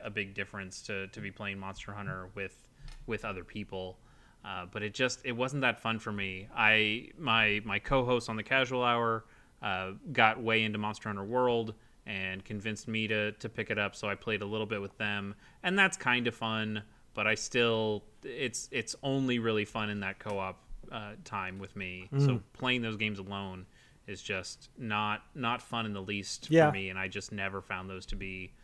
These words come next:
Speaker 1: all that good. But Monster Hunter Stories is different.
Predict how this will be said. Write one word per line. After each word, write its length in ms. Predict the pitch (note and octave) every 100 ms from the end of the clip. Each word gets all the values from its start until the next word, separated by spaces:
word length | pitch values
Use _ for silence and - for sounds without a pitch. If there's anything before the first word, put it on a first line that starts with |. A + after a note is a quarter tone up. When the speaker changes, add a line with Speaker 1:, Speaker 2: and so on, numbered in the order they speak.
| - - -
Speaker 1:
all 140 | F#2+ F#2
that 240 | F#2 G2
good. 300 | F#2 F2+ F#2 G2 _ _ - _ - _ _ - - - _ C#3+
But 120 | F3
Monster 300 | G3+ G3+ G3+
Hunter 120 | D3
Stories 380 | - D3 A2 G2+
is 100 | G2+
different. 400 | G2+ - -